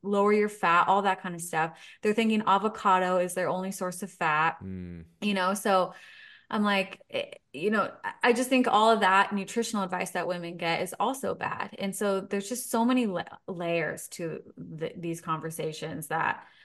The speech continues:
Speaker 1: sometimes when I meet a mom and I, I just wanna, like, give her everything, like, like, <laughs>
Speaker 2: Yeah.
Speaker 1: unload all the things.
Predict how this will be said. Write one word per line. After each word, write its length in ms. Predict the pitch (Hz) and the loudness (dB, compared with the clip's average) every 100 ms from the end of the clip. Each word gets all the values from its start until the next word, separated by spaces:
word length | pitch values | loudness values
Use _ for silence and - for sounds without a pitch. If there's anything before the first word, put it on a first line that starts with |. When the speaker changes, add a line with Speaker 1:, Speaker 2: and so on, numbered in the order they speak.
| - _ _ _ | -20 _ _ _
Speaker 1:
sometimes 340 | - 214 208 208 | -4 0 0 0
when 100 | 202 | 0
I 80 | 180 | 0
meet 220 | 196 202 | -2 -2
a 80 | 190 | -2
mom 300 | 180 180 175 | 2 2 2
and 100 | 165 | 0
I, 260 | - 190 | 0 2
I 40 | 190 | 2
just 160 | 190 | 0
wanna, 160 | 240 233 | 0 2
like, 200 | 214 202 | 2 4
give 160 | 208 202 | 2 4
her 80 | 190 | 4
everything, 520 | 175 196 196 170 151 | 4 4 2 0 -4
like, 220 | - - | -6 -2
like, 240 | 185 175 - | 0 2 2
<laughs> 140 | - | 2
Speaker 2:
Yeah. 100 | - | 4
Speaker 1:
unload 680 | 311 254 240 214 208 226 214 | 6 8 6 8 10 10 8
all 220 | - 208 | 6 6
the 120 | 208 | 4
things. 480 | 254 220 214 220 233 | 0 2 2 2 -2